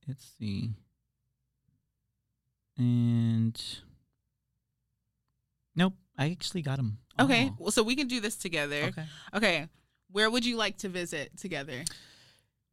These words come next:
Speaker 1: You know, I wanna go to Greece really bad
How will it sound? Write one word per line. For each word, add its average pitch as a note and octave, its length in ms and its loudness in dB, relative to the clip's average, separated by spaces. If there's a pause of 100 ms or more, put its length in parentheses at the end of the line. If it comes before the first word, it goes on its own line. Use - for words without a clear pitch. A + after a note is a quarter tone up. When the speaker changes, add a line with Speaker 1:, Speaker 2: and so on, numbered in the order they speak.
(500)
Speaker 1:
You D3+ 100 2
know, B2+ 140 4
I C3 200 6
wanna F#3 260 0
go D3+ 140 0
to C3 80 2
Greece A2 460 -2
really G#2 280 -2
bad G2+ 520 -4